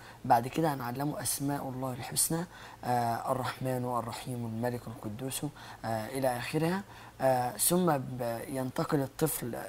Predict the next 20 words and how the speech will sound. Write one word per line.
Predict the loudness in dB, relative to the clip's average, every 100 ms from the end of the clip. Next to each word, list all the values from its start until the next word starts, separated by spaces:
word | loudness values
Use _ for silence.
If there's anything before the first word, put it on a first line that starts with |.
| -10 -4
آه، | -2 -2 -6 -2
إلى | -2 -2 -4 0
قراءة | 6 6 6 0 -14 -20 -20 -16 0
السور | 4 8 8 6 2 -6
الصغيرة | -4 0 4 4 2 -4 -14 -6 -2
مثل | 0 2 0 -2 -4
الفاتحة، | -2 0 4 4 2 -2 -2 -4 -10 -20 -8 2
آه، | 4 4 2 2 0 -2 0
الإخلاص، | 0 0 2 6 6 4 -2 -8 -14 0
الفلق، | 2 4 4 4 4 -2 -4
الناس. | 0 2 2 2 -2 -10 -12 4
آه، | 6 6 2 6
كل | 8
هذا، | 8 8 8 8 6 4 -4
آه، | -4
ينمي | -2 0 4 6 6 4 0
عند | 2 4 4
الطفل، | 2 0 2 0 -4 -16 -16 -4
آه، | 0 0 -2 2
الحضور. | 0 0 -2 4 4 4